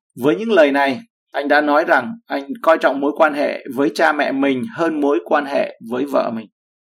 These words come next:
Anh sẽ thảo luận với bố mẹ về những điều mà anh sẽ không bàn với vợ.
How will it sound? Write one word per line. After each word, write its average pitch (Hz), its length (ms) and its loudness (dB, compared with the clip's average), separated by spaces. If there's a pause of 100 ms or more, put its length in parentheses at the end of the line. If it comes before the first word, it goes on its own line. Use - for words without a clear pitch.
(220)
Anh 160 160 -2
sẽ 196 140 -2
thảo 143 140 0
luận 135 220 0
với 139 220 2
bố 170 200 2
mẹ 180 260 0
về 123 180 -2
những 143 180 -6
điều 143 400 2
mà 123 120 0
anh 143 140 0
sẽ 147 200 -2
không 165 260 -4
bàn 123 240 2
với 120 140 -4
vợ. 131 260 -2